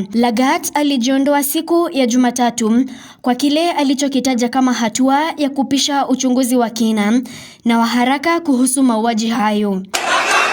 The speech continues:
Hatua yake imeendelea kuungwa mkono na viongozi wa kidini nchini, wa hivi punde wakiwa viongozi wa C C A K, wakiongozwa na mwenyekiti Askofu Hudson Deda,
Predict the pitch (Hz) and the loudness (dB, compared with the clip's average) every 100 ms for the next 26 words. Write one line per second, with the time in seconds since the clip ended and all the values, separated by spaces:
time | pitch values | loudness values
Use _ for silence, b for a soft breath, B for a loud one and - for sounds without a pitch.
0 | - - - - - - - - 254 254 | -2 -2 -2 -2 0 0 0 0 0 2
1 | 302 262 247 262 262 330 349 320 294 269 | 2 4 2 0 0 0 0 2 4 4
2 | 269 262 269 277 269 277 269 277 262 240 | 2 2 2 2 2 2 2 4 2 2
3 | - 285 302 330 320 285 247 247 262 254 | 2 2 4 2 0 0 2 2 2 2
4 | 277 247 285 277 247 240 240 269 302 311 | 2 2 0 2 0 0 2 4 4 4
5 | 320 262 247 240 226 214 214 269 B B | 2 2 2 2 2 2 2 0 B B
6 | B B - 247 269 262 269 262 294 294 | B B -2 0 2 2 0 2 2 2
7 | 349 339 269 262 294 294 285 - 220 247 | 0 0 -2 0 2 4 4 2 2 2
8 | 247 254 285 269 330 302 247 247 262 247 | 4 4 2 2 0 2 0 2 -2 0
9 | 269 - 214 220 226 196 202 294 B B | 0 0 -2 -2 0 2 0 0 B B
10 | B - 220 226 247 262 285 294 311 330 | B -4 -2 2 4 4 2 2 2 2
11 | 302 269 262 262 254 277 269 269 247 226 | 2 4 4 2 2 0 0 2 0 0
12 | 254 247 226 269 247 302 311 233 226 190 | 0 0 0 0 2 2 2 2 0 0
13 | 190 202 | 0 0